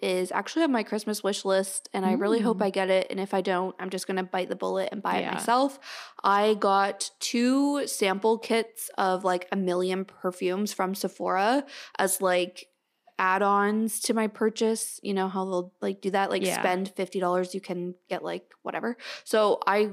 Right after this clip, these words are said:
Speaker 1: literally got two different perfume sets because I was on a mission to find a new perfume.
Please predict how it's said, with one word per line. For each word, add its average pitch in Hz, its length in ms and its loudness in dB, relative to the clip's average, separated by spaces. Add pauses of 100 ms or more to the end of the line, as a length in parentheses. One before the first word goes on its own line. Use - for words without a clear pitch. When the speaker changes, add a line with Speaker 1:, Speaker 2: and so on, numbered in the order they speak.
Speaker 1:
literally 196 420 2
got 185 320 -2
two 220 140 -2
different 190 560 -2 (520)
perfume 196 840 0
sets 240 420 0
because 190 320 -2
I 180 60 2
was 185 100 0
on 185 140 2
a 190 40 0
mission 190 360 -4
to 190 80 -10
find 180 240 -2
a 180 60 -2
new 180 120 -4
perfume. 190 540 -4